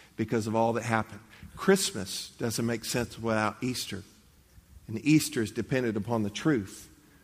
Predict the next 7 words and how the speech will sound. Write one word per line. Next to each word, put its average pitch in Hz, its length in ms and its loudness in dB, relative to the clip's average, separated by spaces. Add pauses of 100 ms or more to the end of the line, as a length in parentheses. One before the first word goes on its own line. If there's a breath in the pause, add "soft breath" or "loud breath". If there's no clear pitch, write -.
(120)
of 92 100 -10
who 123 180 -2
that 123 220 0
was 101 460 -2 (580 loud breath)
in 104 100 0
that 104 160 0
manger. 101 400 -2